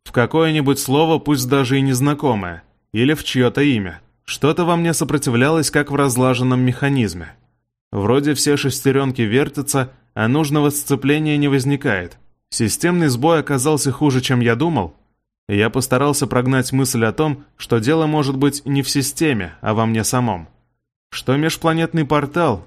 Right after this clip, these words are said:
перебросивший меня в эту локацию, что-то пережёг в моём собственном мозгу. Нет, паники я не допущу.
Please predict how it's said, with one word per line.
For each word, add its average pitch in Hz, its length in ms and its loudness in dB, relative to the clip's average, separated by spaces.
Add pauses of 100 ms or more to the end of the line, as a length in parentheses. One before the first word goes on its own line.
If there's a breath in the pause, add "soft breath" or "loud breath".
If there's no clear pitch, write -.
(120)
перебросивший 123 680 0
меня 123 240 2
в 117 60 2
эту 110 140 0
локацию, 131 640 0 (260 soft breath)
что-то 151 360 0
пережёг 147 540 0
в 131 40 -6
моём 131 360 2
собственном 123 540 0
мозгу. 120 500 -2 (580)
Нет, 110 400 -2
паники 143 420 0
я 131 180 2
не 135 80 0
допущу. 127 580 -2